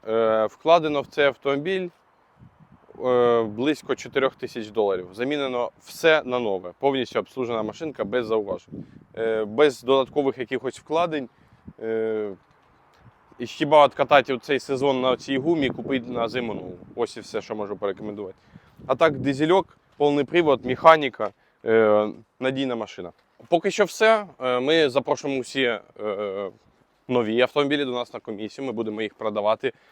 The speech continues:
Не переживайте, разом ми впораємося, разом ми сила. Тому привозьте свої гарні автомобілі, ми будемо їх рекламувати, виставляти. Е, зараз така ситуація, що без автомобіля залишитись,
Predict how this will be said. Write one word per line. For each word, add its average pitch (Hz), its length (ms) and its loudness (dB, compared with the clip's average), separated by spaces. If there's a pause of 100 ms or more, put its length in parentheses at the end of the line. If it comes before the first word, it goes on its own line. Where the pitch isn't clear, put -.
(360)
Не 139 100 2
переживайте, 139 540 2
разом 135 260 2
ми 131 60 -2
впораємося, 135 720 0
разом 123 300 0
ми 131 100 -2
сила. 131 420 -2 (300)
Тому 131 280 0
привозьте 135 440 0
свої 127 220 0
гарні 123 280 2
автомобілі, 120 520 -2
ми 117 140 -2
будемо 117 560 -4
їх 107 360 -12
рекламувати, 127 880 2
виставляти. 120 680 0 (360)
Е, 120 640 6 (100)
зараз 160 280 4
така 147 220 -6
ситуація, 170 380 0
що 143 120 -6
без 127 140 -2
автомобіля 143 440 -2
залишитись, 143 640 -6